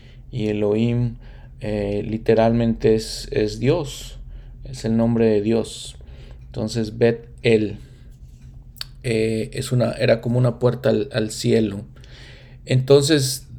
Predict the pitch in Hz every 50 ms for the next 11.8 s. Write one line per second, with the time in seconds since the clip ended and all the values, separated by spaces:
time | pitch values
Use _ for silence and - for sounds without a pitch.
0 | - - 104 120 127 131 131 131 147 135 135 131 127 127 131 - - 123 127 131
1 | 127 127 131 - - 127 120 113 - 135 131 127 131 127 123 - - 120 113 113
2 | 104 107 - 110 107 - - 113 113 113 113 110 107 104 - - - - - 110
3 | 107 - 110 107 - - 110 107 113 110 110 113 117 117 117 113 113 - 110 107
4 | 104 101 - - - - - - - - - - - - 117 113 110 - 107 110
5 | 113 117 110 113 107 110 107 - - - 107 - - 110 120 127 131 - - -
6 | - - - - - - - - - - - - - - - - - - - 127
7 | 123 - - - - - 123 117 - 127 127 123 120 113 110 - - 117 113 110
8 | - - - - - - - - - - - - - - - - - - - 117
9 | 113 113 113 117 120 127 135 131 113 - - - 110 110 110 - 110 104 - 127
10 | 127 123 123 120 120 - 117 113 110 110 117 117 117 120 - 120 117 113 113 -
11 | 110 107 110 104 104 - - 110 110 107 104 - 107 101 95 -